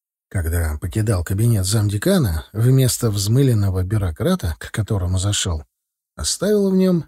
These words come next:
милую, воодушевлённую текстом моего доклада женщину. Возникли даже опасения, что слишком переборщил с качеством доклада.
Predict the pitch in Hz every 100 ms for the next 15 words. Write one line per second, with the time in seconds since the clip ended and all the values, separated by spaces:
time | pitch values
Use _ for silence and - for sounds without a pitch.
0 | - 127 240 233 208 147 110 104 - 104
1 | 185 190 147 104 135 170 - 143 131 98
2 | 98 139 101 98 143 147 101 90 107 104
3 | - 95 98 - _ _ 120 120 98 113
4 | - 170 143 110 143 143 151 - 101 156
5 | 156 - 90 - - 220 - 98 113 120
6 | 110 113 - 113 98 - 107 101 - 117
7 | 127 147 175 190 95 76